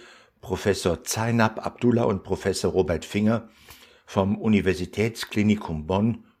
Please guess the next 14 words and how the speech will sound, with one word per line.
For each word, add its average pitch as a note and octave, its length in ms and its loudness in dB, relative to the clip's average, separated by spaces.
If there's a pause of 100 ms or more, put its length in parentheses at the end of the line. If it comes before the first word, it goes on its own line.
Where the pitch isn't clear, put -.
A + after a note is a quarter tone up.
(140)
U G#2 100 -4
K D#2+ 180 -4
B, F2+ 380 0 (260)
nach. D#2 420 -4 (760)
Mit D3 240 -2
dem E3+ 160 2
Ziel, E3 340 4
die D3 120 4
Erkrankung C#3+ 680 -2
besser E3+ 280 0
zu - 140 -4
verstehen, G2+ 680 -2 (520)
nehmen C#3 440 2
sie A#2+ 240 2